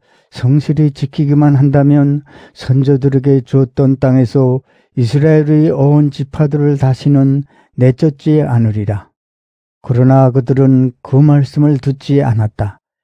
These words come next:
므낫세는 이스라엘을 그릇 인도하였다. 그리하여 이스라엘이 저지른 악이 여호와께서 자기들 면전에서 멸하신 민족들보다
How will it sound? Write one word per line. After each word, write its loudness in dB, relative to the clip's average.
므낫세는 0
이스라엘을 0
그릇 -2
인도하였다. -4
그리하여 2
이스라엘이 0
저지른 0
악이 0
여호와께서 0
자기들 0
면전에서 2
멸하신 2
민족들보다 0